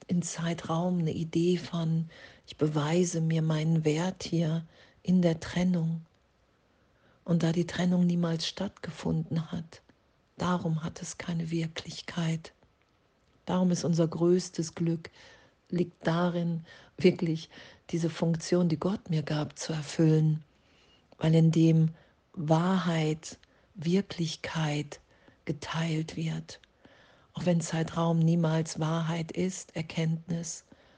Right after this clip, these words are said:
Und doch führt mich ja die wahre Wahrnehmung nah im Geist dahin, dass ich bereit bin, immer mehr die Kontrolle dem Heiligen Geist zu geben und zu sagen, ja, führ du mich.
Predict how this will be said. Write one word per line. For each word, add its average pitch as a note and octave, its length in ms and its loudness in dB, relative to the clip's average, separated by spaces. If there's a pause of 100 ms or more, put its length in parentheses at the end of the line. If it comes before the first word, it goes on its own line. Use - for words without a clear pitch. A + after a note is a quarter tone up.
(300)
Und E3+ 200 -2
doch E3 300 2 (520)
führt - 380 2
mich E3 160 0
ja E3+ 80 0
die D#3+ 160 0
wahre D#3 360 0
Wahrnehmung D#3+ 680 0
nah D#3+ 540 -2
im E3 160 -2
Geist D#3+ 480 -4
dahin, E3+ 460 0 (1600)
dass - 200 -8
ich C#3 120 -6
bereit D3+ 480 0
bin, D3 320 -2 (480)
immer D#3+ 180 6
mehr D3+ 160 4
die D#3 100 2
Kontrolle D3+ 540 -2
dem C#3+ 240 -2
Heiligen D3+ 300 0
Geist E3 460 -4
zu - 160 -6
geben D#3 460 -2 (840)
und D#3+ 120 2
zu - 140 -6
sagen, D3 320 -2
ja, D#3 260 0
führ E3 260 -2
du E3 180 -2
mich. E3 360 -4